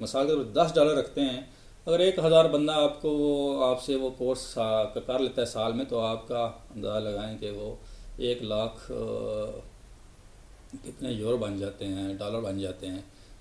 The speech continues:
तो जो एक, अ, पाकिस्तान में अच्छी खासी amount है। तो मेरा उम्मीद है कि जो लोग, अ, qualified हैं, जो, जिनके शौक़ है पढ़ाने का, वो इस tool से फ़ायदा उठाएंगे। अस्सलाम वालेकुम।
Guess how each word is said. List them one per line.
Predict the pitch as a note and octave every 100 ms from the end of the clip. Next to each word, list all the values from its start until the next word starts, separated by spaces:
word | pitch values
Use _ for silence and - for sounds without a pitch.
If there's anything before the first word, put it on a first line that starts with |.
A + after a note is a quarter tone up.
| -
तो | A2
जो | G2 A2+
एक, | A2+ B2+ -
अ, | B2 A#2+ A#2 A2+
पाकिस्तान | G#2+ - - A#2 A#2
में |
अच्छी | A2 -
खासी | - G2+ -
amount | G#2 F#2+ G2 F#2+
है। | G2 - - - - - - - -
तो | G#2+ G#2 G2+
मेरा | G#2 G#2 -
उम्मीद | G#2 A2+ C#3
है | C#3
कि | C3+ C3
जो | A#2+ A#2+ A#2+ A#2
लोग, | A#2 A2 G#2+ G#2+ G#2
अ, | A2 A2 G#2+ - - - - - - - - - - -
qualified | - A2+ B2 C3 A#2 A2+
हैं, | A2+ A#2 A2
जो, | A2 G#2+ - - - G#2+
जिनके | G#2+ A2
शौक़ | G2+ - A2+ A#2
है |
पढ़ाने | G#2 F#2+ G2 A2+
का, | A2+ G#2+ A2 - - - A#2
वो | A#2
इस | A#2 -
tool | C3 A2+
से | A#2 A2+ C3 - - - -
फ़ायदा | F#2+ G2
उठाएंगे। | G2 - F#2+ G2 G2
अस्सलाम | - - - - - - - F#2+ F#2+
वालेकुम। | G2 - F#2+